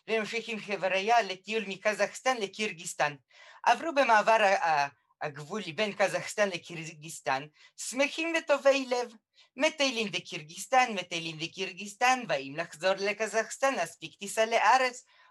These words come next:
אומרים להם במעבר הגבול, "סליחה, אין לכם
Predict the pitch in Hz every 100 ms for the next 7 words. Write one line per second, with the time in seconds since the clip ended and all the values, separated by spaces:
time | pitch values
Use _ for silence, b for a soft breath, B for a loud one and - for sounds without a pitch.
0 | b 165 156 190 214 202 185 175 175 165
1 | 180 185 160 151 196 190 - 165 156 214
2 | - - _ _ _ _ _ _ 147 185
3 | 214 - 208